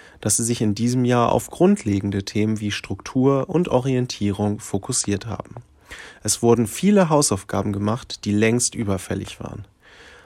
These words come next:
So haben Götz-Ulf Jungmichel und sein Team die Grundlage geschaffen für einen inhaltlichen Tiefgang,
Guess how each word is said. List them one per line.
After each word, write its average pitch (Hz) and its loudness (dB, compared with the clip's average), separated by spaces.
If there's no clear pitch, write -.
So 107 -2
haben 113 4
Götz-Ulf 107 -2
Jungmichel 123 -2
und 110 -4
sein 107 -2
Team 120 -2
die - -10
Grundlage 101 2
geschaffen 101 -6
für - -6
einen 107 0
inhaltlichen 131 -2
Tiefgang, 120 -6